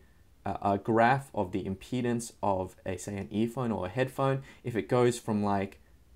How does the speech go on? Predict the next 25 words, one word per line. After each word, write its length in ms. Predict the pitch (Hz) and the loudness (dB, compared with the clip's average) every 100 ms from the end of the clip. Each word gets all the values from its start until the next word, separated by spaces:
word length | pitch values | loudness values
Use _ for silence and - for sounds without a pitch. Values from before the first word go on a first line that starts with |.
| - - _ - | -20 -20 _ -12
six 300 | - 143 139 | 0 0 2
ohms 380 | 113 120 123 123 | 2 2 2 2
all 100 | 110 | 2
the 80 | 107 | 2
way 100 | 98 | 2
up 160 | 98 - | 0 -4
to 80 | |
fifty 380 | - - 131 131 | -4 -2 0 2
ohms 360 | 117 117 117 117 | 2 4 4 2
or 120 | - | -2
a 20 | |
hundred 320 | 98 113 120 104 | 0 0 0 0
ohms, 400 | 113 117 127 107 | 0 0 -2 -4
like 160 | 95 | -4
something 180 | 110 98 | -4 -4
like 140 | 98 | -4
the 100 | 98 | -4
Audio-Technica 680 | 107 98 101 - 107 107 - - | -2 0 -2 -4 -6 -6 -8 -2
A 120 | 107 | 0
T 100 | 110 | 0
H 180 | 104 - | -4 -2
I 100 | 107 | -2
M 80 | 101 | 0
O 100 | 95 | -4
two, 280 | - 147 | 2 2